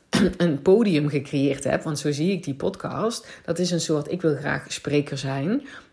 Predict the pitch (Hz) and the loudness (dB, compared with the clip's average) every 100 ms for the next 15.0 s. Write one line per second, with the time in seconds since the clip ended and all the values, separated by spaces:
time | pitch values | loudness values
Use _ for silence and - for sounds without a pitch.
0 | _ - 147 147 147 143 139 - 143 - | _ -10 -6 -4 -4 -4 -4 -4 -4 -2
1 | 147 160 175 - 151 139 135 147 247 240 | -4 -4 -6 -4 -2 0 0 0 -2 -2
2 | 147 - 135 - 151 160 160 110 147 139 | -4 -4 -6 -4 0 0 0 -4 -4 -6
3 | 131 - - - 151 165 156 160 165 165 | -8 -12 -18 -6 0 0 2 0 0 -2
4 | 151 147 147 147 - 147 156 147 147 156 | -4 -4 -6 -6 -4 -4 -4 -6 -6 -4
5 | 147 143 - 165 156 139 - - 156 147 | -4 -4 -4 -4 -2 -4 -6 -6 -4 -2
6 | 156 180 180 - 208 202 - 180 208 - | 0 0 0 2 2 2 0 0 0 -4
7 | 156 - 143 - 185 - - 139 - 151 | -12 -10 -16 0 4 4 2 -6 -2 0
8 | 139 147 - - - 151 160 - 190 185 | 0 -4 -10 -14 -2 0 0 0 0 0
9 | 160 208 226 185 - 156 147 151 220 - | 2 2 2 0 -2 -2 -2 -2 -6 -8
10 | - - - 170 165 165 156 147 143 139 | -16 -20 -6 -2 0 0 -2 -2 -2 -2
11 | 139 135 196 - 175 160 156 156 151 151 | -2 -4 -4 -6 -6 -4 -4 -2 -2 -2
12 | 151 - 151 151 143 143 139 135 - - | -4 -6 -8 -6 -6 -6 -6 -10 -16 -20
13 | - - 143 151 147 143 151 139 147 147 | -20 -12 -8 -8 -8 -8 -6 -6 -4 -4
14 | 143 143 143 139 135 135 143 139 131 | -6 -8 -8 -8 -10 -10 -10 -8 -8